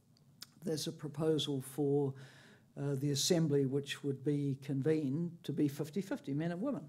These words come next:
That's fantastic. What a great start. There's guaranteed Indigenous representation, which I understand is more or less proportionate to Indigenous people in the society.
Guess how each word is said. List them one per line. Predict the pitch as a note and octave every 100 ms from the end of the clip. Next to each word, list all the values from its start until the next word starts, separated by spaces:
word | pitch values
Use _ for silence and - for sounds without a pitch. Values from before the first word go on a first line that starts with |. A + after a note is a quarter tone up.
| -
That's | A3 A#3 -
fantastic. | - C4 A#3+ D4 D4+ - - - _ -
What | G3+
a | G3
great | G3 F3
start. | - G#3+ - -
There's | F3
guaranteed | C3+ F#3+ F#3+ F#3 F#3 F3
Indigenous | E3 E3 A3+ D4+ F#3+ A#2+ - - C#3+
representation, | B2+ C3 B2+ A#2 B2+ - C3+ - - - _ _ -
which | C#3+
I | E3
understand | D#3+ C#3 - D3+ C#3+
is | C#3
more | D#3 D3+
or | C#3
less | D3 C#3+
proportionate | - C#3 - D#3 - C3 - -
to | C#3+ C3+ C3+ - - D3
Indigenous | C3+ C#3+ D3 C#3
people | - D3 C#3 C#3
in | C3+
the | C#3+
society. | C#3 C#3+ - - - -